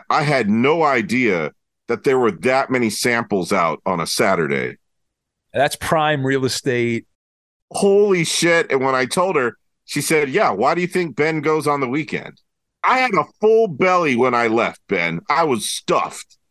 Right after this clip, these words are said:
Speaker 2: I would hit three or f-, I, I, we, when I, where I used to live, we had three Costcos real close. So I'd hit three. It's like I'm robbing banks. I'm going to different Costcos to see if they have different samples and, like, what they have. And
Speaker 1: You, you would have been in hog heaven. They had a pop-up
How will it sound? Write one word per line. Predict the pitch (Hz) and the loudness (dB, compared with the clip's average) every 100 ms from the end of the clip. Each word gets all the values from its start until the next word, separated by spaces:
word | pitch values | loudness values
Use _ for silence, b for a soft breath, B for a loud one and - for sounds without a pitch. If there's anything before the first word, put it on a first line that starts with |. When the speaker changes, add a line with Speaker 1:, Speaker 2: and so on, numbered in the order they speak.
| _ | _
Speaker 2:
I | 156 220 | 0 0
would | 247 | 0
hit | 170 214 208 - | -2 -2 -4 -6
three | - - 170 196 | -8 -2 -2 0
or | 165 | -2
f-, | - | -2
I, | 147 151 | -2 0
I, | 135 143 | -2 -2
we, | 156 220 | -2 -2
when | 190 165 175 | -2 -2 0
I, | 175 | 0
where | 160 170 | 0 0
I | 185 | 2
used | 226 247 | 0 0
to | 220 | 0
live, | 165 | 0
we | 147 | 2
had | 147 135 | 0 -2
three | - - 190 208 | -6 -4 -2 -2
Costcos | - 151 151 - 139 117 110 | -2 0 0 -2 -4 -2 -2
real | 135 | -2
close. | 127 - 120 104 | -2 -2 -2 0
So | 139 | 0
I'd | 147 175 | 0 0
hit | 180 - | -4 -4
three. | - 240 233 - _ _ _ _ _ _ _ | -4 -2 -4 -8 _ _ _ _ _ _ _
It's | - | -6
like | 196 | -2
I'm | 175 156 | 0 2
robbing | 165 196 196 160 | 2 2 0 -2
banks. | 127 196 139 - | -2 0 -2 -2
I'm | 120 | 0
going | 139 170 | 0 0
to | 139 | 0
different | 156 151 127 | -2 -2 -2
Costcos | 151 160 - 113 101 | 0 0 -2 -4 -4
to | - | -4
see | - 135 | -2 -2
if | - | -2
they | 135 | -2
have | 135 | -2
different | 110 135 127 | -4 -4 -4
samples | - 127 123 117 127 113 | -2 -2 -4 -2 -2 0
and, | 117 | -4
like, | 98 110 | -4 -4
what | 127 | -4
they | 92 | -4
have. | 101 117 123 117 117 117 | -2 -2 -2 -4 -4 -4
And | 82 78 _ _ | -6 -14 _ _
Speaker 1:
You, | _ 131 156 175 165 135 | _ -4 0 2 0 -2
you | 139 165 | -2 0
would | 165 | 0
have | 139 | 2
been | 131 | 0
in | 117 | 0
hog | 104 143 135 113 | 2 2 2 0
heaven. | 131 131 101 80 _ _ _ _ | -2 0 -2 -4 _ _ _ _
They | 135 | 0
had | |
a | 147 | 0
pop-up | - - 185 - 156 | 0 0 2 2 -2